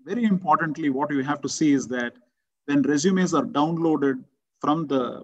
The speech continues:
for, for a, for, for a particular requirement from the job site or from any other source, they do not find a way into the applicant tracking system. So when there is no data which is there, so I have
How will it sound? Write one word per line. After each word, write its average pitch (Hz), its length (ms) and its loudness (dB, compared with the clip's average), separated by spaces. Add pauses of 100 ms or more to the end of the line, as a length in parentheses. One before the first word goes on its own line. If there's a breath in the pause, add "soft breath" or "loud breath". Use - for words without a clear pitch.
for, 131 200 -6
for 131 180 -2
a, 123 40 -4
for, 143 360 -4
for - 140 -4
a - 40 -4
particular 165 340 0
requirement 139 580 2
from 131 160 -4
the 131 100 -4
job 131 260 -2
site 127 360 -2
or 131 160 -8
from 123 180 -6
any 147 220 0
other 147 180 0
source, 127 540 -2 (540 soft breath)
they 156 100 4
do 170 100 6
not 180 280 2
find 151 360 -4
a 131 60 -2
way 143 300 0
into 127 180 -2
the 120 100 -8
applicant 123 380 -6
tracking 120 280 -10
system. 127 480 -12 (480)
So 180 180 4
when 175 280 4
there 170 160 2
is 147 140 0
no 202 260 4
data 165 680 4 (280)
which 156 180 -4
is 147 120 0
there, 143 180 -2
so 180 200 0
I 165 140 2
have 180 400 0